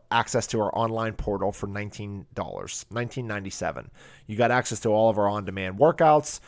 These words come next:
You got access to our entire exercise library. You got access to my book, all these e-mags, <laughs> like,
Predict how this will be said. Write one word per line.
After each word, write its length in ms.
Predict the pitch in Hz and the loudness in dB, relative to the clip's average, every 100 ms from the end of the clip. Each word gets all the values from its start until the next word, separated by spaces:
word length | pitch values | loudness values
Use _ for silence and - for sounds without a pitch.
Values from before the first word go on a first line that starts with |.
| - | -20
You 100 | - | -4
got 140 | 110 113 | 2 4
access 380 | 113 - 107 - | 2 0 -6 -2
to 100 | 104 | 0
our 200 | 101 92 | 0 -4
entire 360 | - 123 110 | 0 2 2
exercise 580 | 104 110 - - 104 101 | 2 -2 -4 -2 -2 2
library. 580 | 135 143 139 135 135 131 - - | 6 6 6 6 6 2 -4 -18
You 120 | 104 104 | -8 0
got 180 | 104 | 2
access 280 | 104 110 98 | 2 -2 -6
to 80 | - | -6
my 140 | 92 90 | -6 -6
book, 420 | - 143 135 - | 6 10 10 6
all 180 | - 156 | 4 6
these 320 | 123 113 - | 4 -2 -6
e-mags, 800 | 143 147 139 135 123 120 - - - 113 | -4 -2 2 2 2 -2 -4 -8 -8 -8
<laughs> 200 | - - | -6 -2
like, 260 | 139 120 | 0 0